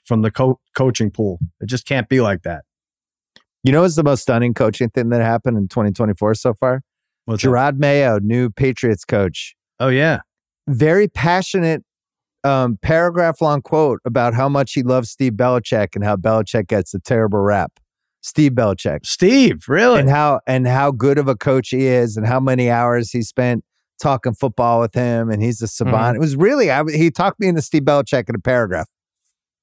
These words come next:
Speaker 1: I, the thing I found fascinating about that is I think they announced Friday morning that there's gonna be a press conference Wednesday at noon.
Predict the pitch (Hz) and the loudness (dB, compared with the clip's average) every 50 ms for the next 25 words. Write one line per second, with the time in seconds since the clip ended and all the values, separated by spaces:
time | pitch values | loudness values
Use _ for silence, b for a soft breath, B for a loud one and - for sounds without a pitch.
0 | _ _ _ _ _ _ - 135 131 139 160 185 196 190 165 151 160 165 214 220 | _ _ _ _ _ _ -4 -2 0 2 2 0 0 -2 -2 -2 -2 0 0 2
1 | 233 233 247 - 247 233 214 - - 208 196 180 147 190 185 170 156 143 160 151 | 2 2 2 2 0 0 0 0 0 0 0 0 0 0 0 0 0 0 0 -2
2 | 143 - 160 175 185 180 151 135 120 127 131 127 - - 190 220 196 - - 208 | 0 0 0 2 2 0 0 -2 -2 -2 -4 -2 -2 -2 -2 -2 -2 -2 0 2
3 | 196 185 170 147 143 151 156 160 165 165 - - - - 151 147 156 170 190 190 | 4 4 4 2 2 0 0 0 0 -2 -2 -6 -8 -4 -2 0 0 2 2 2
4 | 185 180 170 165 170 180 175 160 135 117 117 107 113 107 110 135 127 117 135 135 | 2 2 2 2 2 2 2 2 0 -2 -2 -4 -4 -4 -2 -2 -2 -2 0 0
5 | 131 120 - - 151 147 - - 147 139 127 117 - 120 101 101 110 117 139 147 | -2 -2 0 -2 -2 -2 -2 -2 -2 -2 -2 -2 -4 -6 -6 -6 -6 -2 0 2
6 | 156 156 139 110 - 139 131 123 113 - - 120 131 135 127 101 82 | 2 2 2 0 0 0 2 0 0 -2 -2 0 0 0 0 -2 -4